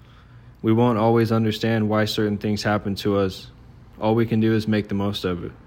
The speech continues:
Embrace the uncertainty and just do your best to enjoy the experience of life for what it is.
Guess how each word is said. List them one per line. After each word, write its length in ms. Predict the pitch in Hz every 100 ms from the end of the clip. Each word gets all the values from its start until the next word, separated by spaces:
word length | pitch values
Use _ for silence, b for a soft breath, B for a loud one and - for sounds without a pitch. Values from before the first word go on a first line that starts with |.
| - B B B B B B B
Embrace 400 | 110 104 123 123
the 100 | 131
uncertainty 720 | 123 113 113 113 107 117 113 104
and 120 | 98
just 180 | 98 -
do 80 |
your 140 | 107 107
best 340 | 98 107 -
to 60 | 113
enjoy 340 | 104 95 104
the 120 | 104 101
experience 540 | 98 107 104 101 -
of 100 | 90
life 260 | 101 101 98
for 140 | -
what 180 | 95 98
it 120 | 92
is. 360 | 101 87 -